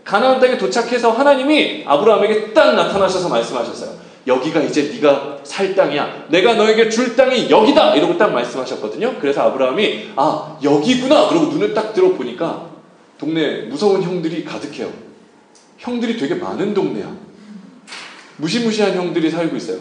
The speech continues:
가나안 사람들이 거기 거주하였더라 성경이 얘기하거든요. 그러니까 아브라함이 어떻게 해요? 하나님한테 문자를 보내는 거예요. "하나님, 여기 형들이 있는데요. 어떡하죠?" 네, 문자를 보냈어요. 카톡을 날린 거죠. 성경이 뭐라 그래요?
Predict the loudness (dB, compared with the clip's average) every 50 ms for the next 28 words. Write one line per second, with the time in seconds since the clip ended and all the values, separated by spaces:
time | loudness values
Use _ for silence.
0 | -10 -14 -6 -4 -2 0 0 2 2 0 0 -2 -4 -6 -6 -4 -4 -4 -6 -6
1 | -4 -2 -2 -2 -2 -4 -6 -10 -14 -16 -18 -14 -10 -10 -8 -8 -8 -10 -12 -8
2 | -6 -6 -4 -2 -2 -2 -2 -2 -4 -4 -6 -6 -6 -8 -8 -10 -4 -4 -2 -2
3 | -2 -4 -6 -6 -6 -6 -6 -6 -8 -8 -4 -4 -4 -4 -4 -8 -12 -16 -16 -16
4 | -8 -2 0 0 0 2 2 2 2 2 0 -2 -4 -6 -6 -6 -6 -6 -8 -14
5 | -18 -20 -20 -20 -20 -20 -20 _ _ _ _ _ _ _ _ _ _ _ _ _
6 | _ _ _ -6 -4 -4 -4 -4 -4 -6 -8 -8 -10 -4 -2 0 0 0 -2 -4
7 | -6 -8 -8 -10 -12 -10 -8 -6 -6 -6 -6 -8 -10 -12 -14 -14 -12 -12 -10 -10
8 | -10 -10 -10 -10 -8 -8 -8 -6 -6 -6 -6 -8 -6 -6 -6 -6 -6 -8 -12 -16
9 | -18 -18 -14 -12 -12 -10 -8 -8 -6 -6 -6 -8 -10 -12 -14 -18 -20 -20 -20 -20
10 | -20 -20 -20 -16 -14 -12 -10 -10 -8 -4 -2 0 0 0 -2 -4 -6 -8 -8 -10
11 | -12 -12 -16 -18 -16 -14 -14 -10 -6 -4 -2 -2 -2 -2 -2 -4 -4 -6 -6 -6
12 | -2 0 2 2 2 0 -4 -10 -14 -16 -16 -12 -10 -6 -4 -4 -2 -2 -2 -4
13 | -2 -2 -2 -2 -2 -2 -2 -2 -2 -4 -6 -12 -16 -18